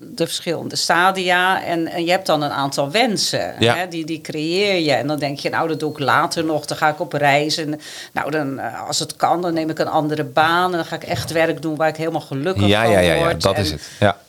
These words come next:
Speaker 1: en dat, dat heeft i-, ja, de meeste mensen hebben dat wel.
Speaker 2: Ja.
Speaker 1: En dan is het, eh, ja, in, in deze periode, de midlife crisis, dat is de fase dat je daarover gaat nadenken.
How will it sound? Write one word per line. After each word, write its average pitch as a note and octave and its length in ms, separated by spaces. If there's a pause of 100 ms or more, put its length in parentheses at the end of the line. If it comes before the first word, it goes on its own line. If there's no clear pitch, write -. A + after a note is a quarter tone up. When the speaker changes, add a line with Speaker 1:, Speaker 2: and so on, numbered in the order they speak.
Speaker 1:
en - 140 (280)
dat, E3+ 240
dat E3 180
heeft D#3+ 260
i-, E3+ 160 (200)
ja, D3+ 200
de D3 80
meeste E3+ 340
mensen D3+ 320
hebben A#3+ 260
dat C#3 220
wel. A2+ 440
Speaker 2:
Ja. G#2 240 (160)
Speaker 1:
En E3 200
dan D#3 260
is F3+ 180
het, - 340
eh, - 300
ja, C3+ 260 (420)
in, F3 220
in E3+ 260
deze A3 380
periode, G3+ 580
de D3 80
midlife G3+ 520
crisis, F#3+ 380
dat F3 180
is A#3 140
de G#3 100
fase F3+ 420
dat D#3 160
je E3+ 80
daarover D3 380
gaat C#3+ 200
nadenken. C3+ 840